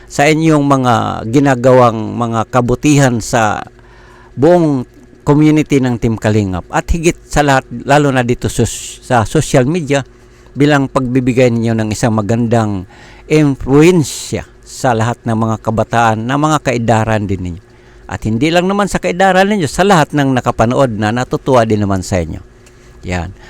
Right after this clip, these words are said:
At ang akin namang pakiusap din naman doon sa mga nagni-negative comment, ah, madalit sabi, eh, mga baser baga, wag naman sana kayong overacting.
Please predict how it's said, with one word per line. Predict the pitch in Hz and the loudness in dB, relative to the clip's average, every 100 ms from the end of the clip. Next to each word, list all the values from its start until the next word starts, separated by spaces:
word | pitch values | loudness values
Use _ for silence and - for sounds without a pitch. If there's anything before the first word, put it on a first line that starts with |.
| - | -8
At | - - | -6 -2
ang | 151 180 | 0 0
akin | - 190 | 0 0
namang | 190 185 | 0 0
pakiusap | 156 - 139 170 - - | -2 -2 0 0 0 0
din | 143 143 | 2 2
naman | 135 135 123 | 2 2 2
doon | 107 107 | 2 0
sa | 110 156 | -2 -4
mga | 165 160 151 147 | -2 0 2 0
nagni-negative | 113 123 151 131 117 - 151 131 95 - | 2 2 4 4 2 2 2 2 0 -2
comment, | 180 185 120 95 87 - - - - - - | 2 4 2 -2 -8 -18 -20 -20 -20 -18 -6
ah, | 156 139 131 | -2 -2 0
madalit | 131 135 143 127 | 2 2 2 0
sabi, | - 139 127 127 120 | 0 0 2 2 2
eh, | |
mga | 120 127 110 | -2 -2 -2
baser | 90 127 123 - 117 | 2 2 2 0 0
baga, | 107 104 87 85 - - - | 0 -2 -2 -6 -14 -14 0
wag | 302 | 0
naman | 302 185 185 | 2 0 2
sana | - 156 147 139 | 2 2 2 2
kayong | 131 127 120 104 92 87 - - 147 | 4 6 6 4 -2 -8 -20 0 4
overacting. | 139 127 113 165 - - 110 95 | 4 4 0 -6 -10 -6 -4 -4